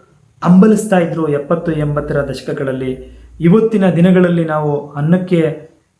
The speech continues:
ಎಷ್ಟು ವ್ಯಾಲ್ಯೂ ಅಥವಾ ಬೆಲೆಯನ್ನು ಕೊಡ್ತಾ ಇದ್ದೀವಿ, ಮತ್ತೆ ವೇಸ್ಟ್ ಎಷ್ಟು ಮಾಡ್ತಾ ಇದ್ದೀವಿ. ಅವತ್ತು ಯಾವುದೇ ಥರದ ವೇಸ್ಟ್ ಅನ್ನುವಂಥದ್ದನ್ನ ಅಲ್ಲಿ ನಾವು ಕಾಣ್ಲಿಕ್ಕೆ ಆಗ್ತಾ ಇರಲಿಲ್ಲ, ಯಾಕೆಂದ್ರೆ ಅದು ಸಿಗ್ತಾನೆ ಇರಲಿಲ್ಲ.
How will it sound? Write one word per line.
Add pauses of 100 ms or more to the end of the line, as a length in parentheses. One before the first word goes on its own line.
ಎಷ್ಟು
ವ್ಯಾಲ್ಯೂ
ಅಥವಾ
ಬೆಲೆಯನ್ನು
ಕೊಡ್ತಾ
ಇದ್ದೀವಿ,
ಮತ್ತೆ
ವೇಸ್ಟ್
ಎಷ್ಟು
ಮಾಡ್ತಾ
ಇದ್ದೀವಿ.
ಅವತ್ತು (260)
ಯಾವುದೇ
ಥರದ
ವೇಸ್ಟ್
ಅನ್ನುವಂಥದ್ದನ್ನ
ಅಲ್ಲಿ
ನಾವು
ಕಾಣ್ಲಿಕ್ಕೆ
ಆಗ್ತಾ
ಇರಲಿಲ್ಲ,
ಯಾಕೆಂದ್ರೆ
ಅದು
ಸಿಗ್ತಾನೆ
ಇರಲಿಲ್ಲ.